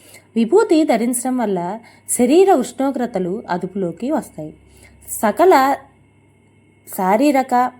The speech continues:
మానసిక రోగాలు తొలగిపోతాయి. స్త్రీలు తడిపిన విభూతిని, సాధువులు పొడు విభూతిని ధరిస్తారు. అనేక దైవిక,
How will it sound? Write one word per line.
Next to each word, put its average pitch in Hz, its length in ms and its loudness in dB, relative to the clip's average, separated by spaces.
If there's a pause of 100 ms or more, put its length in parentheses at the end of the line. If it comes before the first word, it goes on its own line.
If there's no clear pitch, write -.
(100)
మానసిక 196 640 -4
రోగాలు 202 640 0 (100)
తొలగిపోతాయి. 175 680 -6 (500)
స్త్రీలు 247 720 0 (1040)
తడిపిన 294 360 4
విభూతిని, 226 680 -2
సాధువులు 233 680 0
పొడు 240 300 -2
విభూతిని 220 640 -2
ధరిస్తారు. 175 580 -6 (480)
అనేక 311 400 2
దైవిక, 294 680 0